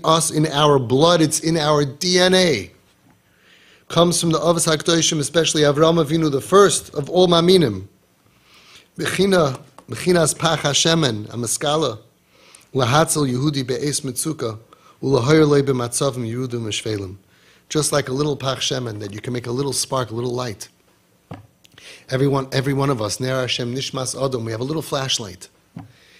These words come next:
When it's very, very dark and we're very confused and we're very, very lost, we have a power of, of focusing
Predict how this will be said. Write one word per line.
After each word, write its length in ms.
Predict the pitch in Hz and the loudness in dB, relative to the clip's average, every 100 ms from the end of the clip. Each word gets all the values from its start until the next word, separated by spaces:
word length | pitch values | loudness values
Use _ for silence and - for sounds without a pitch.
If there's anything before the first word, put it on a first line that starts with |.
| _ - | _ -8
When 140 | 127 | -6
it's 100 | 120 | -6
very, 320 | 113 156 165 | 0 4 4
very 240 | 151 156 143 | 4 2 2
dark 360 | 127 139 135 | 2 2 0
and 60 | 127 | -2
we're 100 | 120 | -4
very 220 | 117 139 | -2 -4
confused 440 | 139 135 - 120 117 | -4 -10 -8 -8 -6
and 80 | |
we're 60 | 110 | -6
very, 260 | 110 131 127 | -2 0 0
very 220 | 123 120 | -2 -4
lost, 520 | 117 117 95 - - _ _ _ _ _ _ _ _ - - _ | -4 -6 -6 -10 -14 _ _ _ _ _ _ _ _ -20 -20 _
we 120 | 139 156 | 0 2
have 180 | 156 | 2
a 60 | 139 | 0
power 480 | 113 139 147 156 139 | -4 -2 2 4 2
of, 240 | 123 113 - _ _ _ | 0 -6 -18 _ _ _
of 140 | 127 117 | -8 -6
focusing 880 | - 170 170 180 - 190 180 165 | 4 6 6 0 0 0 -2 -4